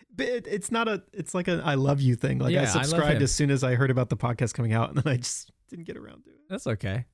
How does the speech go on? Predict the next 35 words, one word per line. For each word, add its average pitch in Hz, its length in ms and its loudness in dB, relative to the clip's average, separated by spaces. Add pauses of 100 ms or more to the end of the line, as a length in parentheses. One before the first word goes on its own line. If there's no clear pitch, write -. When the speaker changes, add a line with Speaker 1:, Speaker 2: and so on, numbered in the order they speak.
Speaker 2:
That's 160 180 -2
Speaker 1:
No, 208 40 2
Speaker 2:
fine. 208 120 4
Speaker 1:
it's - 100 -6
not. 202 340 -4
It's 185 80 -4
Speaker 2:
No, - 60 0
I 139 80 0
Speaker 1:
a 143 40 0
Speaker 2:
get 160 80 0
Speaker 1:
mean 175 100 2
Speaker 2:
that. 175 100 -2
Speaker 1:
friend. 117 360 -6 (220)
Speaker 2:
No, 247 160 -4
a 208 60 -4
good 302 160 -6
friend. 110 200 -4
Jordan 190 260 -2
is 190 120 0
an 170 100 0
actual 139 400 -2
good 117 180 -2
friend. 98 440 -6
If 110 100 -6
Speaker 1:
Yeah, 110 100 2
Speaker 2:
you 117 60 2
Speaker 1:
we 123 60 2
Speaker 2:
guys, - 100 2
Speaker 1:
go 180 80 0
way 120 140 0
back. 113 220 -4
Speaker 2:
if 123 80 -4
you 127 120 0
guys 123 160 -2
aren't 113 400 -4